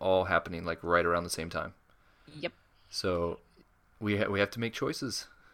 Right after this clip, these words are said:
Speaker 2: We have to make choices and sacrifices. Um, and then the Star Wars at Del Rey panel actually starts at two thirty, but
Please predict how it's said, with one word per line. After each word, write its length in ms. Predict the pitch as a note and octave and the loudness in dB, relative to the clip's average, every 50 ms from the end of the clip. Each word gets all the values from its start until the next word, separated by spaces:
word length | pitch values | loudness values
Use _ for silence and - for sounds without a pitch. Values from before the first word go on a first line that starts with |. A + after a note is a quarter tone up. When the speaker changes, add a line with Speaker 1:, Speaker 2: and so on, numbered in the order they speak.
| _ - - _ | _ -20 -20 _
Speaker 2:
We 100 | - F#3 | -12 -10
have 100 | F3 G3 G3 | -10 -10 -10
to 80 | A#3 | -6
make 240 | A3 B3 A#3+ A#3+ A#3+ | -4 -2 -2 -4 -4
choices 520 | - - D#3 D3 - - D3+ D3+ D3+ - - - - | -6 -6 -6 -6 -8 -8 -10 -10 -10 -10 -8 -2 0
and 180 | G3+ G3+ G#3 G3 | 0 0 0 0
sacrifices. 800 | - E3 D#3+ E3+ F3+ E3 - - D3+ E3 - - D3+ D#3+ D#3 - - | 0 -2 -2 -2 -4 -8 -6 -6 -6 -6 -6 -8 -8 -8 -8 -4 2
Um, 360 | - G#3 A3 A3+ A3 A3 G#3+ | 4 6 6 6 6 4 2
and 180 | - - A3 A#3 | 0 0 0 0
then 140 | C4 C4 C4 | 0 0 -2
the 80 | C#4 | -2
Star 220 | C4 - C#4 C4+ C#4+ | -2 0 0 0 0
Wars 200 | D#4 E4 E4 C#4+ | 0 -2 -2 -4
at 100 | C#4+ G#3+ | -6 -4
Del 160 | B3 B3 A#3+ | -2 -2 0
Rey 160 | B3 B3 B3+ | 0 -2 -4
panel 260 | B3+ - A#3 A3+ G#3+ G3+ | -6 -6 -6 -4 -4 -2
actually 320 | - G#3 G#3 - C#4 C#4 C4 | -2 -4 -4 -4 -6 -6 -4
starts 300 | - - A3 A3 A3 - | -4 -4 -4 -4 -4 -8
at 100 | F#3 - | -10 -12
two 260 | - - B3 A#3+ B3 A#3+ | -12 -10 -10 -8 -8 -6
thirty, 420 | - A3+ G#3 G3+ G3+ G3 F#3 E3 | -4 -4 -4 -2 -2 -4 -4 -2
but 260 | - F#3 F3+ F3+ - | 2 2 2 2 2